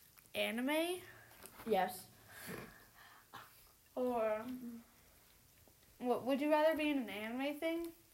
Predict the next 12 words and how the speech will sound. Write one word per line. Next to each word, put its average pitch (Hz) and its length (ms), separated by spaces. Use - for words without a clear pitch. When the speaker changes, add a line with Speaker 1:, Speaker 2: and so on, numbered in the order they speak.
Speaker 1:
Or 247 440
have 214 240
a 240 60
bunch 220 300
of 220 60
cats? - 460
Speaker 2:
Anime, 202 420
obviously. 214 460
Their 294 340
high 294 180
school's 240 340
fun. 202 420